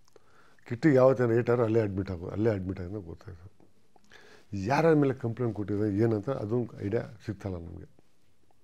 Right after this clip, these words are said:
ಅದು ಭಾನುವಾರ ಬೇರೆ. Out of danger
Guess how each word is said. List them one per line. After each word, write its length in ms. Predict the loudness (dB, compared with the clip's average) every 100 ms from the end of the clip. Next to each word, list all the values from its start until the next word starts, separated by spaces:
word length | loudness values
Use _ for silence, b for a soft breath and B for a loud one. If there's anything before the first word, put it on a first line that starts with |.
| -20 -20 b b b b b
ಅದು 180 | -8 -6
ಭಾನುವಾರ 360 | 0 2 2 0
ಬೇರೆ. 240 | -6 -10 -14 -18 -20 -20 -20 -20 -20 -20 -20 -20 -20 -20 -20 -20 -20 -20 -20 -20 -20 -20 -20 -20 -20 -20 -20 -20 b b b b b b b -20 -20 -4
Out 160 | -2 2
of 120 | 0
danger 360 | 0 -2 -2